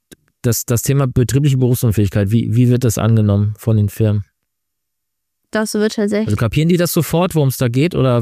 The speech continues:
Speaker 1: w-, also wie, wie sprecht ihr das an? Und, äh, weil ich vermute, dass das, oder ich weiß es <laughs> auch aus eigener Erfahrung,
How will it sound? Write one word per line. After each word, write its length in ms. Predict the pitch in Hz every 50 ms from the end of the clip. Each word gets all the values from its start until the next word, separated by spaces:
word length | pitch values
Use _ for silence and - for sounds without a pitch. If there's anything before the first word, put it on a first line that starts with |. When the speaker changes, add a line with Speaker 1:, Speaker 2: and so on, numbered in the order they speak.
| 117
Speaker 1:
w-, 400 | - 82 - - - - - -
also 220 | 95 117 110 110 110
wie, 480 | 123 131 120 113 120 131 135 131 131
wie 120 | 135 127 123
sprecht 300 | - - 143 143 143 -
ihr 80 | 143
das 160 | 123 120 110 -
an? 340 | - 123 135 147 151 147
Und, 300 | 131 127 120 120 117 117
äh, 140 | 131 127 - 127
weil 100 | 120 131
ich 80 | -
vermute, 360 | - 135 127 139 147 139 147
dass 160 | 131 131 120 -
das, 240 | 135 117 - - -
oder 160 | 107 104 104
ich 160 | 101 - -
weiß 200 | 113 123 147 - 123
es 160 | 110 - -
<laughs> 40 | -
auch 180 | 156 123 -
aus 180 | 135 117 - -
eigener 220 | 110 117 113 113
Erfahrung, 440 | 107 - - 127 139 139 117 127 127